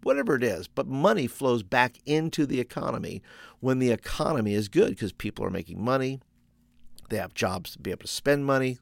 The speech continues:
so forth and so on. Products get made, right? Because when you spend money, people are able to make more of whatever it is that you want.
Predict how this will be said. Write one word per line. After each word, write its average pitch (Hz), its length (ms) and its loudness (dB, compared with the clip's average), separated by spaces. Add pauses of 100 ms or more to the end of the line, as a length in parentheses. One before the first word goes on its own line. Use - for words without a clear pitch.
so - 240 -6
forth - 160 -6
and - 100 -8
so 170 200 2
on. 98 200 -2 (440)
Products 151 560 6
get 165 200 2
made, 170 360 2 (340)
right? 135 340 4
Because 98 220 -2
when 101 120 -2
you 104 60 -2
spend 113 320 -2
money, 120 200 2
people 113 320 -6
are 107 40 -2
able 107 180 -4
to 107 40 -4
make 104 260 -4
more 104 440 0 (400)
of 101 200 0
whatever 101 380 0
it 95 60 -2
is 104 220 -2
that 90 220 -6
you 110 60 -6
want. 104 440 0